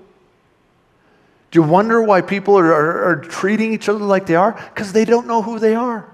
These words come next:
They're trying to find out who they are, and they'll do whatever it takes to find it. But we are children of the Most High God. See, if you don't know who your Heavenly Father is, then you don't know who you are. And if you don't know who you are, how can you be kind and compassionate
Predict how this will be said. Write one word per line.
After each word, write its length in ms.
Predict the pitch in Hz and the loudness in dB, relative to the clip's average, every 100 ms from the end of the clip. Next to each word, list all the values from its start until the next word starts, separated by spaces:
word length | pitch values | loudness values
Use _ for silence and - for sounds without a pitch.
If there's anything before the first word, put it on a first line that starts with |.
| _ _ _ _ _ _ _ _ _ _ _ | _ _ _ _ _ _ _ _ _ _ _
They're 120 | 202 | -2
trying 460 | 214 - 208 220 208 | -2 -2 0 2 0
to 80 | 190 | -2
find 400 | - 180 202 202 | 0 0 2 2
out 220 | 190 180 | 2 2
who 140 | 202 | -2
they 180 | 196 190 | 2 4
are, 220 | 202 196 | 6 4
and 120 | 175 185 | 4 2
they'll 100 | 180 | 2
do 120 | 190 | 4
whatever 540 | 185 185 208 208 202 | 4 4 2 2 2
it 140 | 190 - | 2 2
takes 320 | 202 208 - | 2 2 -2
to 100 | 185 | -6
find 340 | - 196 208 | 0 0 0
it. 140 | 180 - - _ _ _ _ _ _ _ _ _ - | -4 -6 -16 _ _ _ _ _ _ _ _ _ -6
But 80 | 160 | -2
we 180 | 202 226 | 2 2
are 40 | |
children 380 | - - 220 208 | 0 2 2 2
of 80 | 175 | -2
the 80 | 175 | -2
Most 260 | 185 170 | -2 -2
High 140 | 185 175 | -2 0
God. 540 | 202 226 226 175 - _ _ _ _ - - | 0 0 -2 -6 -14 _ _ _ _ -20 -10
See, 100 | 208 | -8
if 120 | 226 | -4
you 80 | 262 | -2
don't 180 | 240 | -2
know 200 | 202 214 | 0 0
who 140 | 185 202 | 0 0
your 160 | 190 | 0
Heavenly 280 | 160 190 185 | 0 0 -2
Father 320 | - 196 196 | -2 0 0
is, 120 | 180 170 | -2 -4
then 160 | 175 | -6
you 140 | 180 226 | -4 -4
don't 160 | 214 | -4
know 160 | 180 165 | -2 -2
who 160 | 185 | -4
you 180 | 175 180 | 0 2
are. 300 | 208 196 - - - | 4 2 -2 -10 -6
And 100 | 170 | -4
if 140 | 160 | -2
you 80 | 240 | 0
don't 160 | 233 190 | 0 2
know 160 | 180 | 0
who 180 | 147 208 | 0 -2
you 160 | 175 190 | 2 4
are, 240 | 202 180 - - | 4 0 -6 -2
how 180 | 220 | 0
can 180 | 247 240 | 0 -4
you 60 | 220 | -4
be 120 | 196 | -6
kind 400 | - 208 226 208 | -4 -2 -2 -4
and 80 | - | -6
compassionate 680 | 175 185 190 208 - 170 | -6 -2 -2 -2 -6 -10